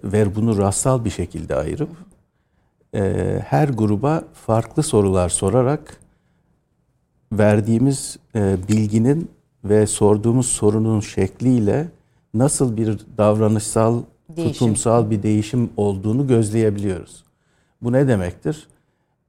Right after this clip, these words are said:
Speaker 1: E, bir komşu profili çiziyoruz örneğin. Komşu profilinde, e, bir gruba, e, muhafazakar bir profilde bir, e, komşu söylüyoruz. Diğer gruba daha, e,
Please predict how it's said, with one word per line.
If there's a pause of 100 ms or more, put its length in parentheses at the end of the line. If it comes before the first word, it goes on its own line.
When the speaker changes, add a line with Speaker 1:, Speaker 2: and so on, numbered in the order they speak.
(140)
Speaker 1:
E, (220)
bir
komşu
profili
çiziyoruz
örneğin. (140)
Komşu
profilinde, (600)
e,
bir
gruba, (260)
e,
muhafazakar
bir (160)
profilde
bir, (280)
e,
komşu
söylüyoruz.
Diğer
gruba (640)
daha, (160)
e,